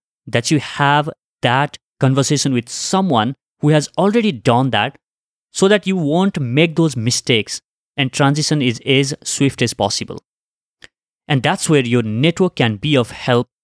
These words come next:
tremendously. Look for someone who has already done that,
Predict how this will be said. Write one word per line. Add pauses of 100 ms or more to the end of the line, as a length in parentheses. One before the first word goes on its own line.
(140)
tremendously. (720)
Look
for
someone
who
has
already
done
that,